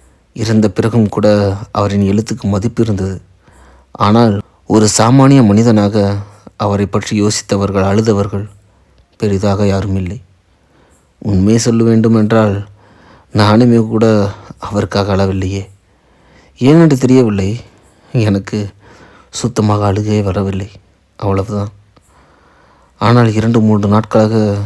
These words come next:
நான் தூங்க முடியாமல் அவஸ்தைப்பட்டேன். பின் அதுவும் ஒரு மாதிரி சரியாகிவிட்டது. யோசித்து கொண்டே வந்தபோது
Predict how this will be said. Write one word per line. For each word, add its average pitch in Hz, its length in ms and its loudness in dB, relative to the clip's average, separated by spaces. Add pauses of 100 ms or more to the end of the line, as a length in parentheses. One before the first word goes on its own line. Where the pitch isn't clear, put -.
(240)
நான் 101 340 0
தூங்க 113 300 0
முடியாமல் 98 440 2
அவஸ்தைப்பட்டேன். 98 720 -4 (1120)
பின் 123 180 2
அதுவும் 98 460 0
ஒரு 127 160 2
மாதிரி 117 520 0 (320)
சரியாகிவிட்டது. 107 840 -2 (500)
யோசித்து 135 540 2
கொண்டே 123 220 4
வந்தபோது 117 760 2